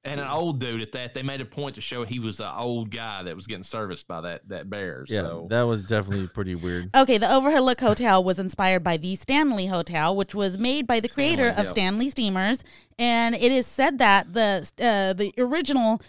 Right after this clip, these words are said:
Speaker 3: Stanley, who cre-, who did create the, uh, steam vacuums, and his wife were friendly ghosts of the hotel. Like, his wife was seen, like, entertaining the ho-,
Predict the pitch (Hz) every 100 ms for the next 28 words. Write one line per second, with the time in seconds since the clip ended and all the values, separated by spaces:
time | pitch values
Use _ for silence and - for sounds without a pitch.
0 | - - - 233 208 214 226 254 214 -
1 | 226 247 208 247 - 233 190 185 180 -
2 | - _ _ 180 214 196 190 151 180 170
3 | - 190 185 180 - 190 185 - 196 202
4 | 202 226 190 190 214 226 202 - _ _
5 | - 220 233 - 370 370 269 190 185 147
6 | - 185 180 165 202 156 165 190 170 185
7 | 196 190 175 - 208 190 165 180 175 170
8 | 180 165 160 165 170 165